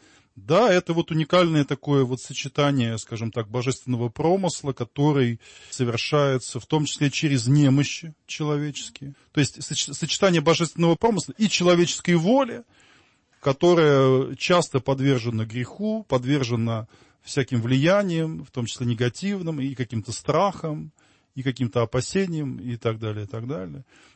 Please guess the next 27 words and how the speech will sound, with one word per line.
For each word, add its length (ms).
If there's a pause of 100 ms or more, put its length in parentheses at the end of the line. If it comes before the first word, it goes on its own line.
(100)
Вот. 320
Поэтому 640 (240)
вот 220
эти 200
письма, 840 (760)
э, 340
вселяют, 600
э, 220 (340)
ну, 80
определённый 540
оптимизм 560
какой-то, 460
да, 280
и, 260 (360)
и 60
надежду 480
на 140
то, 180
что 800 (420)
какими 340
бы 140
нам, 360
э, 260 (400)
сильными 540
ни 100
казались 480
настроения, 960